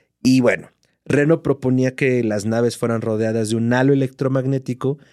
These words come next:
que las haría invisibles a los radares. Es decir, eh, si recordamos cómo operan los radares, pues, eh, er-, son sonares. Entonces rebotan señales literal de sonido sobre los objetos que cuando vienen de vuelta te dan la ubicación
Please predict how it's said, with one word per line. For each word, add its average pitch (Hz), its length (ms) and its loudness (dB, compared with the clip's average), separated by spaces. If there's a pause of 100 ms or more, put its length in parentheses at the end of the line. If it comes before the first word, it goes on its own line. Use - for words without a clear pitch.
(240)
que 117 120 0
las 117 200 0
haría 117 160 2
invisibles 117 560 -2
a 104 40 -6
los 104 160 -6
radares. 113 500 -4 (380)
Es 120 120 0
decir, 123 400 0
eh, 110 80 -4
si 120 140 -4
recordamos 117 460 -2
cómo 120 200 -4
operan 117 300 -2
los 110 100 -4
radares, 117 360 -2
pues, - 340 -8 (100)
eh, - 120 -4 (160)
er-, 117 220 -2
son 139 160 0
sonares. 117 540 -2 (360)
Entonces 120 220 0
rebotan 123 400 0
señales 110 680 -2 (340)
literal 110 460 0
de 98 80 -6
sonido 113 400 -2
sobre 113 240 -4
los 110 160 -4
objetos 123 400 -6
que - 120 -18
cuando 95 420 -6
vienen 120 420 0
de 139 60 0
vuelta 139 340 0
te 120 140 -8
dan 101 180 -4
la 107 80 -4
ubicación 107 560 -6